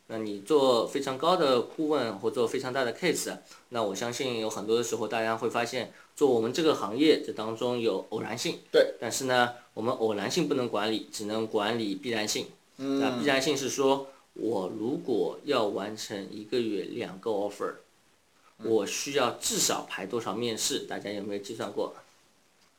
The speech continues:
Speaker 2: 嗯，这个我，这个，这个，这个倒推游戏很多公司可能没有做过，但我们在今天脱口秀就不做了。
Speaker 1: 嗯。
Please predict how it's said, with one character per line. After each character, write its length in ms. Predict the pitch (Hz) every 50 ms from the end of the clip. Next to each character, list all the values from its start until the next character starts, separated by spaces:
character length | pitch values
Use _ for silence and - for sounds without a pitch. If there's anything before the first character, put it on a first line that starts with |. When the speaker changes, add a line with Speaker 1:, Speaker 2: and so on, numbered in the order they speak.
| _ _ _ _ _ _ _ _ _ _ _ -
Speaker 2:
嗯， 280 | 135 135 127 113 92 - - - _ _ _ _ _ _ _ _ _ _ _ _ _ _ _ - - - _
这 120 | - 277 269
个 120 | 214 170
我， 240 | 143 127 - - - - -
这 200 | - 247 240 220
个， 160 | 165 151 123 -
这 100 | - 208
个， 200 | 170 156 147 135
这 160 | 147 - 208
个 80 | 190 180
倒 160 | - 101 107
推 140 | - 185 160
游 120 | 117 123
戏 200 | 135 - 147 135
很 120 | 98 98
多 140 | 110 131 147
公 120 | 143 165 165
司 140 | 156 -
可 60 | - 117
能 80 | 113
没 80 | 120 131
有 100 | 123 123
做 220 | 120 - 151 135
过， 200 | - - - - -
但 160 | - 139 139
我 80 | 123 117
们 80 | 127
在 100 | 135 160
今 160 | 147 - 170 175
天 80 | 170
脱 140 | 170 226 202
口 120 | - 135
秀 140 | - 143 143
就 80 | 143 139
不 80 | 139
做 240 | 127 131 147 147 143
了。 140 | - - - - - -
Speaker 1:
嗯。 160 | 127 127 117